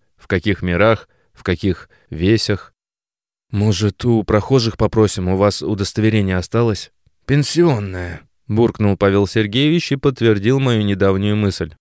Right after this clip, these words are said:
«У тебя, похоже, от прыжков по греческому алфавиту мозги совсем растряслись. Сам-то подумаешь, что сказал.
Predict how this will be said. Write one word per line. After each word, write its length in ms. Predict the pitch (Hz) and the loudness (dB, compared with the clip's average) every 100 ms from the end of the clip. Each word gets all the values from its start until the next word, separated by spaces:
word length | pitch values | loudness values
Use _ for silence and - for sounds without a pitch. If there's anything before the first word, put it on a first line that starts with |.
| _ _ _ - | _ _ _ -6
«У 120 | 127 | -4
тебя, 340 | 143 143 143 | 0 2 2
похоже, 600 | - 131 - 135 107 120 | 2 0 2 2 2 2
от 100 | 120 | 0
прыжков 480 | - 127 - 135 117 | 0 0 0 0 0
по 160 | - 120 | 0 0
греческому 680 | 117 127 - - 117 120 120 | 0 -2 -2 -6 -2 0 0
алфавиту 500 | 104 123 127 - 110 | 0 0 0 0 0
мозги 340 | 123 104 117 | 0 -2 -4
совсем 580 | - 113 - 139 123 87 | -2 -2 0 0 0 -2
растряслись. 1040 | 90 98 107 - 110 107 - 107 98 - - _ _ _ - | -6 -4 -2 -4 -4 -4 -4 -2 -2 -6 -12 _ _ _ -6
Сам-то 400 | - 151 120 117 | 0 0 0 -2
подумаешь, 560 | 131 139 151 117 98 | 0 2 2 2 0
что 260 | - 127 123 | -2 0 0
сказал. 540 | - 117 113 127 101 | 0 0 2 2 0